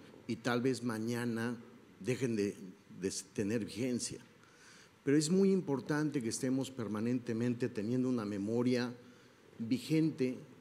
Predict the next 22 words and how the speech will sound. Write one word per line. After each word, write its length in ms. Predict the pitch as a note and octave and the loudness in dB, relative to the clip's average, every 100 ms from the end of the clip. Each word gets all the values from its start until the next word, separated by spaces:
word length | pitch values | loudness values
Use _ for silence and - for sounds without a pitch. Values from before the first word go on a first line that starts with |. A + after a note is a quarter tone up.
| - A2 | -14 -4
de 140 | G#2 | 0
lo 200 | G2+ F2+ | 0 -2
que 160 | - F2+ | -4 -6
se 220 | - G2 | -4 -6
puede 360 | D#2+ C3+ D3 C3 | 2 6 6 6
hacer, 440 | - - B2 E3+ - - - - - - - - | 4 4 4 2 -8 -18 -20 -20 -20 -20 -14 -4
lo 200 | F#2 - | -4 -4
que 140 | F2 | -2
se 180 | - F#2+ | -2 0
debe 300 | A#2 C#3 C#3 | 0 2 2
de 100 | A2+ | 2
hacer 420 | F#2+ - A2 B2 - - - - - | 0 -2 0 -2 -6 -16 -20 -12 -2
y 120 | A#2 | 2
lo 200 | B2 A#2+ | 4 2
que 100 | A#2 | 2
debemos 400 | G2+ B2+ D#3 D3 | 2 4 4 4
de 140 | A#2+ A2 | 0 -4
seguir 360 | - A2 C3 | -4 2 2
haciendo 640 | G#2+ - A#2+ B2 B2+ D3 - - - - | 2 2 4 6 6 4 0 -14 -20 -10
de 160 | F#2 G#2+ | -4 -2
tal 200 | C3+ B2+ | 0 0
manera 540 | B2+ B2 B2+ C3 C3 | 0 0 2 0 -2